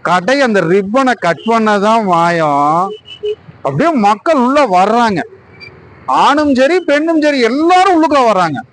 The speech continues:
வந்து பாக்குறாங்க, நம்ம வீட்டுக்கு அடிப்படையா என்ன பொருள்கள் தேவையோ எல்லா பொருளுமே இருக்கு. ஒவ்வொரு பொருளும் வந்து பாத்தீங்கன்னா அழகழகா இருக்குதுங்க.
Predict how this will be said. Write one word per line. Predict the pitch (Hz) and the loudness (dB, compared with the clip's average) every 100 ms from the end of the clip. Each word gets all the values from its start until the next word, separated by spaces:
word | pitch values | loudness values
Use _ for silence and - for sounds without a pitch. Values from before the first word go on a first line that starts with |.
| - | -4
வந்து | 175 254 302 - | -2 0 -2 0
பாக்குறாங்க, | 202 233 233 226 208 208 180 151 156 185 233 262 - _ _ _ - | 0 0 0 -2 0 -2 0 0 0 0 -2 -4 -10 _ _ _ -6
நம்ம | 196 247 247 | 0 2 2
வீட்டுக்கு | 294 359 330 262 339 277 | 2 0 -2 -2 0 0
அடிப்படையா | - 320 277 302 269 277 285 214 | 0 -2 -2 -2 0 0 0 0
என்ன | 233 277 240 | 0 0 0
பொருள்கள் | 226 226 247 214 | -2 0 0 0
தேவையோ | 202 196 285 180 190 | 0 0 0 0 -2
எல்லா | 233 277 285 285 269 208 | 0 0 2 2 0 0
பொருளுமே | 220 247 233 262 359 349 277 208 175 170 196 | 0 2 2 2 2 2 0 -2 -2 -2 -2
இருக்கு. | 240 - - _ _ - _ - _ - 240 | -2 -4 -8 _ _ -20 _ -20 _ -2 -2
ஒவ்வொரு | 302 370 381 285 | 2 2 0 0
பொருளும் | 277 311 339 302 | 0 2 2 2
வந்து | 277 262 | 0 0
பாத்தீங்கன்னா | 254 285 302 190 214 | 0 2 2 2 0
அழகழகா | 269 285 285 277 277 285 262 | 0 0 0 2 2 2 0
இருக்குதுங்க. | 202 185 165 | 0 0 -2